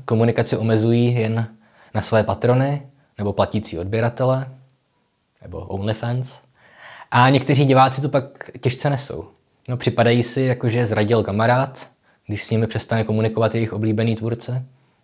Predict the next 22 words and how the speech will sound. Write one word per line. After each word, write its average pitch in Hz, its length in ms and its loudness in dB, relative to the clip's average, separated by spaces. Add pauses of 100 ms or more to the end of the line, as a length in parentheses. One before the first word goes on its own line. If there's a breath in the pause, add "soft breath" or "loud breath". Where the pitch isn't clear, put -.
který 104 220 0
jim 107 220 2
dřív 101 260 -2
vždycky 101 400 -6
odpověděl. 113 680 -4 (640 soft breath)
Jo, 123 80 6
a 139 40 6
u 135 120 2
tvůrců 127 380 2
to 127 100 0
pak 123 140 4
zase 120 220 0
vede 120 200 4
k 123 60 -4
tomu, 120 260 -2
že 123 60 0
začnou 120 320 -2
mít 123 180 0
strach - 640 -6 (380 soft breath)
z 107 40 -6
vlastního 110 420 0
publika, 113 520 -4